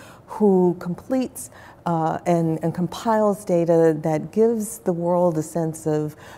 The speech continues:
um, the global burden of disease, and we're now able to do that on an annual basis. But we've, all of our strategies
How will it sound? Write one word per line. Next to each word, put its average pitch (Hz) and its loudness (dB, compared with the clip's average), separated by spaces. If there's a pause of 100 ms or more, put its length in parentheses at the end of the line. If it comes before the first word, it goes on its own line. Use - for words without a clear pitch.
(140)
um, 156 -2
the 160 0
global 170 2
burden 156 0
of 143 -4
disease, 160 0
and 151 -4
we're 156 -4
now 220 0
able 202 0
to 170 -8
do 170 -4
that 160 0
on 156 -2
an 151 -4
annual 156 -2
basis. 156 -4
But - -2
we've, 202 0 (180)
all 233 6
of 269 0
our 226 4
strategies 170 -2